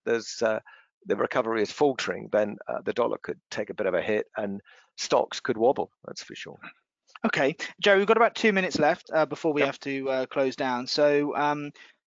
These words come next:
Speaker 2: uh, quickly, crude oil in-, inventories, it's every Wednesday anyway, but,
Speaker 1: Yeah.
Speaker 2: um,
Speaker 1: I, I,
Speaker 2: might
Speaker 1: I,
Speaker 2: spark a bit of
Speaker 1: it's
Speaker 2: life in what is a relatively quiet market at the moment, isn't it?
Speaker 1: That, that's right. But the, but the big, um, event that we're looking for, uh, for the, for the, um,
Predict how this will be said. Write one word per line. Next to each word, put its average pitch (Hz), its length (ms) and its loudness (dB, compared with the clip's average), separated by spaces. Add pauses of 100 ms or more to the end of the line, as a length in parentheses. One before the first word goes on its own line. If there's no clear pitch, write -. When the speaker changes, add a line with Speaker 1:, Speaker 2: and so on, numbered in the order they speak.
(120)
Speaker 2:
uh, 76 220 -8
quickly, 165 380 0
crude 175 280 6
oil 160 220 6
in-, 156 220 0
inventories, 156 640 0
it's 156 100 -2
every 127 200 2
Wednesday 120 380 0
anyway, 123 500 2
but, - 460 -2
Speaker 1:
Yeah. - 100 6
Speaker 2:
um, - 160 -6 (380)
Speaker 1:
I, 101 160 0
I, 107 100 -2
Speaker 2:
might 98 140 -4
Speaker 1:
I, - 100 -2 (100)
Speaker 2:
spark - 300 -2
a - 80 -6
bit - 100 -4
of 117 60 -2
Speaker 1:
it's 117 60 0
Speaker 2:
life 117 280 -2
in 117 140 -10
what 117 120 -4
is 110 160 -6
a 110 60 -10
relatively 110 520 -4
quiet 95 300 -6
market 98 360 -8
at 85 60 -12
the 98 60 -10
moment, 101 320 -6
isn't 107 160 -10
it? 95 140 -10 (140)
Speaker 1:
That, 95 120 -4 (160)
that's - 300 -8
right. 87 260 0
But 120 160 0
the, 135 100 2
but 135 200 -2
the 131 80 4
big, 117 260 0 (180)
um, - 280 -6 (140)
event 90 180 -4
that - 80 -8
we're 87 140 -4
looking 95 220 -6
for, 104 400 -4
uh, - 280 -6
for - 80 -20
the, - 100 -6 (220)
for 107 80 -4
the, 95 260 -2 (580)
um, - 260 -8